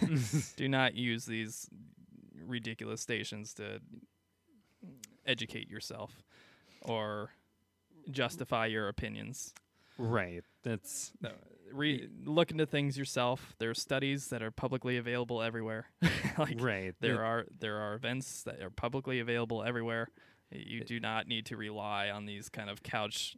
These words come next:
Speaker 1: popcorn entertainment channels to
Speaker 2: M-, much like your diet, your education should also come balanced.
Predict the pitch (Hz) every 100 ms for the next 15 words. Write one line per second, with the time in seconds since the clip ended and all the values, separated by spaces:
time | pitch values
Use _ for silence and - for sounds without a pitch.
0 | - 120 110 - 123 107 110 104 104 113
1 | 104 107 104 _ _ - 110 101 110 -
2 | 117 117 - _ - - - - 151 -
3 | 170 185 196 - 190 180 - - 139 143
4 | 131 165 127 117 - 123 131 139 160 139
5 | 131 196 - 117 117 117 - 139 - 139
6 | 131 127 117 113 - 123 123 127 107 85
7 | - -